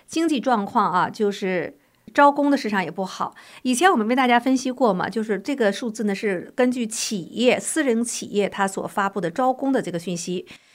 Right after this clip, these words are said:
可是呢，在你实际的过程当中，你就会发现它虽然招人，但是呢，你没有办法呢去被招进去，或者是根本就没有这种 offer，你递进去是石沉大海。所以这个数字呢，一直被认为呢没有那么的准。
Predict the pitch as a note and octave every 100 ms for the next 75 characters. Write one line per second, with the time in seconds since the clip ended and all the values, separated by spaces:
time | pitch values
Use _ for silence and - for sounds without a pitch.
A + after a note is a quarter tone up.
0 | _ - C4+ F4+ E4 D4+ D#4 C4+ F#3 -
1 | G#3 C4+ G#3+ G#3+ G3+ F#3+ G3 F#3+ G3 F3+
2 | - G#3 G#3 A3 G#3+ A3+ G3 A3 A3 G#3+
3 | G#3+ C#4 D4 A3 E3+ G3 G3+ F3+ E3+ E3+
4 | E3+ E3 D4 B3 B3+ B3+ F#3 F#3+ F3+ -
5 | E3+ E3+ G3+ F#3+ A3 A#3+ C#4 G3 - D#3+
6 | - - - F4 A#3+ D#3 G3 G3 C#4+ F#3+
7 | A3 F#3+ - F#3+ F3 A3+ D4 F#3 - -
8 | _ _ _ - F#3 F#3 D#3+ - F#3 C#4
9 | - G3 F#3+ F3+ - C#4 A3+ G3 F#3+ F#3
10 | - G3 G3 G3 E3+ - - - - -
11 | - C#4 C#4 D4 B3 C4+ A3 A3 G#3 C#4+
12 | C#4+ F3+ G3+ G3 A3+ G3 E3+ E3+ D#3+ A#3
13 | B3+ F3+ C#4+ D#4 G3 E3+ E3 F3